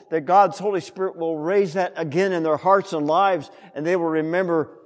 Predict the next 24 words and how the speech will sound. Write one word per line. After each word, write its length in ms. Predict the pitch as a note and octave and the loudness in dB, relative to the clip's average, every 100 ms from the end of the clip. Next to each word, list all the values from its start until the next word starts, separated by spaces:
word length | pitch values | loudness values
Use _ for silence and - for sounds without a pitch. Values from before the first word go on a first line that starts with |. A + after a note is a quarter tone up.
| _ _ | _ _
God's 240 | D#3+ D#3 | 0 0
covenant 360 | - F3 D#3+ C3 | 0 -4 -4 -4
promise 360 | D3 D3+ D3 - | -4 -4 -4 -10
to 160 | - | -12
you 360 | C#3 C#3+ C#3+ C3 _ - | -8 -6 -6 -10 _ -20
and 80 | A#2 | -14
to 80 | A#2 | -10
them, 440 | B2 C3+ A#2+ G#2+ - _ _ | -6 -6 -8 -10 -16 _ _
that 100 | G2+ | -10
whoever 260 | B2+ C3+ | -6 -6
believes 340 | A2+ B2+ C#3 A#2 | -6 -6 -8 -8
in 80 | A#2 | -10
Jesus 340 | B2+ A2+ G#2 | -10 -12 -16
Christ 300 | - B2+ A2+ | -6 -4 -4
shall 140 | A2+ | -10
be 120 | G#2 G2+ | -10 -12
saved 460 | - C#3 B2+ A2+ | -10 -8 -6 -8
and 160 | G#2 F#2+ | -12 -12
shall 160 | A#2 | -10
bring 280 | G2+ G2+ A#2+ | -10 -10 -12
them 160 | G#2+ F#2 | -12 -12
back 300 | G2+ G2+ _ | -12 -12 _
to 100 | F2 | -20
them. 260 | E2 D2 | -20 -20